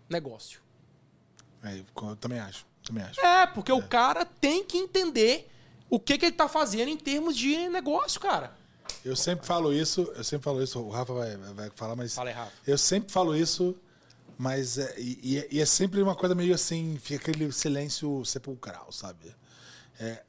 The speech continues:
Speaker 2: várias vezes n-, na, numa dis-, em discussões de planejamento eu falei, "Gente, v-, vamos planejar o que a gente quiser. Tecnologia não vai ser problema.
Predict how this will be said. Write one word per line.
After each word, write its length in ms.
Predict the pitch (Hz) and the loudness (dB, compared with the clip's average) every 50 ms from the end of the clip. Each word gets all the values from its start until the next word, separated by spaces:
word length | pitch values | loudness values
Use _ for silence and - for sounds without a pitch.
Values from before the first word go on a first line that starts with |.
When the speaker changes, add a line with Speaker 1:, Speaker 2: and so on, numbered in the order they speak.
| _ - | _ -20
Speaker 2:
várias 600 | 117 123 117 113 147 151 175 196 220 208 180 147 | -16 -4 0 2 4 4 4 4 4 4 2 2
vezes 440 | 139 156 165 170 170 160 160 156 | 0 0 2 2 0 0 -2 -4
n-, 800 | 156 143 127 101 - - - - - - - - - - 131 135 - 123 | -4 -6 -8 -10 -14 -20 -20 -20 -16 -14 -14 -14 -12 -10 -12 -10 -10 -10
na, 240 | 131 131 131 123 123 123 120 117 98 95 | -8 -6 -6 -4 -4 -6 -8 -8 -10 -8
numa 460 | 113 117 113 113 120 123 127 127 127 | -6 -4 -2 0 0 2 2 2 0
dis-, 180 | 123 - - | 0 -4 -4
em 80 | 139 139 | -4 -4
discussões 420 | 135 - - 151 143 - 160 170 | -4 -4 -4 -4 -4 -4 -4 -4
de 40 | 160 | -2
planejamento 320 | - 180 165 156 147 160 165 | -2 -2 -2 -2 -2 -2 -2
eu 40 | 156 | -2
falei, 120 | 160 160 139 | -2 -2 -2
"Gente, 380 | 143 160 147 117 - - - - - - - - - _ _ _ _ _ _ _ _ _ _ _ _ _ _ _ - | -2 -2 -2 -4 -6 -8 -10 -10 -16 -20 -20 -20 -20 _ _ _ _ _ _ _ _ _ _ _ _ _ _ _ -20
v-, 180 | 117 117 - - - - - _ _ _ _ - | -20 -18 -16 -16 -16 -18 -20 _ _ _ _ -14
vamos 300 | 139 131 123 143 160 156 | -4 0 2 2 2 4
planejar 400 | 185 180 180 175 147 131 143 151 | 2 2 2 2 0 0 0 -2
o 60 | 170 | -2
que 80 | 170 - | -2 -4
a 40 | 190 | -6
gente 200 | 160 170 - - | -4 -4 -4 -4
quiser. 460 | - 233 185 147 131 127 120 107 104 - _ _ _ _ _ - _ _ _ _ - | -6 -4 -2 0 0 0 -2 -4 -8 -14 _ _ _ _ _ -20 _ _ _ _ -12
Tecnologia 500 | - 139 - 170 165 156 143 131 165 175 | -10 -8 -6 -4 -4 -2 -2 0 -2 -2
não 80 | 175 | -2
vai 120 | 175 202 185 | -4 -6 -6
ser 120 | - 190 | -6 -6
problema. 360 | 180 - 143 117 104 95 92 | -6 -8 -10 -10 -10 -14 -16